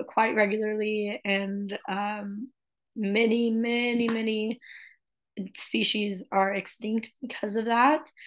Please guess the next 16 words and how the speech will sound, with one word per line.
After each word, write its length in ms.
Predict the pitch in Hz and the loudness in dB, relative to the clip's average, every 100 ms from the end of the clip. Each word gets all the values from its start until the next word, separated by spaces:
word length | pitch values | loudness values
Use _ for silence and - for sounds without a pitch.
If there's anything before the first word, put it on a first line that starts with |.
| - _ | -20 _
Today, 880 | - 196 190 226 220 226 254 269 285 320 | -4 -2 2 2 4 6 6 6 4 0
um, 580 | 226 220 214 226 233 247 - _ _ _ _ _ _ _ _ _ - | -2 0 0 -4 -6 -8 -12 _ _ _ _ _ _ _ _ _ -2
they 480 | 208 226 220 214 202 | 4 6 6 4 6
are 220 | 202 196 | 4 4
protected, 800 | 233 226 - 208 - 226 220 214 | 2 0 -2 -4 -4 0 0 4
obviously, 840 | 196 196 220 214 - 220 220 226 226 - - - _ | 6 6 4 0 -2 0 2 2 0 -10 -14 -20 _
uh, 240 | 214 214 196 | 8 8 8
but 160 | 196 190 | 4 4
it, 340 | 233 240 - - | 4 2 0 2
it's 220 | 220 - | 2 4
also 480 | 202 220 226 240 226 | 4 4 2 -2 -2
a 80 | |
fatty 600 | 226 - 208 214 226 240 247 | -2 0 0 2 2 2 2
or 160 | 226 | 2
a 120 | 220 | 0
taboo, 800 | 214 - 226 202 220 220 240 254 | -2 -6 -4 -2 0 2 4 2